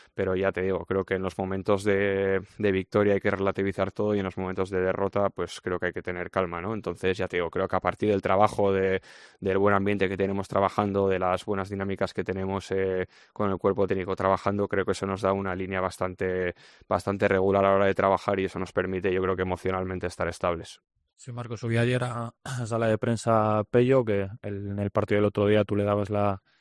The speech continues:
Speaker 2: la asistencia en ese gol y él te la daba también a, eh, también a ti. Cuéntanos un poco cómo viste tu partido del, del otro día, porque, eh, en poco, en, en el tiempo que estuviste en el terreno de juego es difícil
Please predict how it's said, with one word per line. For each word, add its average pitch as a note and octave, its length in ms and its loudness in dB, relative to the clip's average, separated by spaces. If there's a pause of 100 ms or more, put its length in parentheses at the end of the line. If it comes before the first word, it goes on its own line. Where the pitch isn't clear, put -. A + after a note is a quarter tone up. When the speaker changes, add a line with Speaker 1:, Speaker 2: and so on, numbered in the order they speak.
(300)
Speaker 2:
la G#2+ 100 -4
asistencia G2+ 460 0
en G2+ 80 2
ese G#2 160 2
gol G2+ 200 4
y G#2 40 4
él G2+ 80 4
te G#2 100 0
la G2 80 4
daba G2 200 4
también G2+ 320 -2
a, G2 440 -4
eh, G2 320 -2
también G#2 280 2
a G#2 40 4
ti. A2 140 4
Cuéntanos G#2 340 0
un G2+ 100 -4
poco G#2 280 2 (440)
cómo G#2+ 200 4
viste G#2 240 2
tu B2 180 0
partido G#2+ 480 2
del, G#2 380 0
del G2 480 6
otro G#2+ 240 6
día, A2+ 180 8
porque, G#2+ 380 4 (100)
eh, G2 380 -2
en A2 100 -4
poco, G2+ 640 2
en, G#2 260 -4
en G2 120 -4
el G2 120 -6
tiempo A2 220 0
que G#2 60 0
estuviste A2 320 -4
en G#2+ 60 -4
el G#2 40 -6
terreno G#2+ 240 -8
de G2+ 60 -8
juego A#2+ 140 -10
es A#2+ 40 -12
difícil G#2+ 420 -10